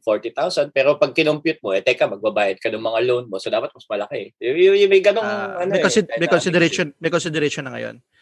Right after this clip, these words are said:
Speaker 1: Mm, mm, mm.
Speaker 2: Isa pa,
Speaker 1: Oh.
Speaker 2: isa pa na, na manifestation para sa akin, parang tumatanda na yung mga tao sa paligid natin. Naramdaman nyo ba yun? Pagka,
Speaker 1: <laughs>
Speaker 2: kayo, kayo, forty na tayo or late thirties.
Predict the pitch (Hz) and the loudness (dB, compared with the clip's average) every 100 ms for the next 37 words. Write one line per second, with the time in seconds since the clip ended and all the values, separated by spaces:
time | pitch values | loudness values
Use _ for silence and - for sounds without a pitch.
0 | 131 127 123 131 117 101 120 107 _ _ | -10 -8 -8 -10 -14 -18 -20 _ _ _
1 | _ _ _ _ _ _ 175 220 254 220 | _ _ _ _ _ _ -4 2 4 2
2 | 226 - 247 226 208 196 185 190 170 175 | 0 0 4 6 6 4 2 -2 2 2
3 | 175 165 165 147 143 139 131 131 117 113 | 2 -2 -2 -4 -2 -2 0 -2 -2 -4
4 | 117 123 _ 170 185 190 185 165 165 151 | -8 -12 _ 0 0 0 2 2 2 0
5 | 143 139 139 139 127 139 123 131 123 117 | 0 0 -2 -4 0 0 0 -4 -6 -6
6 | 113 107 107 101 123 _ _ _ 165 170 | -8 -10 -12 -16 -18 _ _ _ -4 0
7 | 170 160 143 127 117 117 135 143 - - | 2 0 0 -4 -4 -6 -10 -18 -2 -2
8 | 147 160 - 160 - - - 220 262 190 | 2 0 0 -2 -2 -4 2 4 4 4
9 | - 180 190 - 185 175 185 190 180 135 | 0 2 2 4 4 4 2 4 4 4
10 | 131 139 151 156 143 127 - | 2 0 -2 -4 -6 -10 -14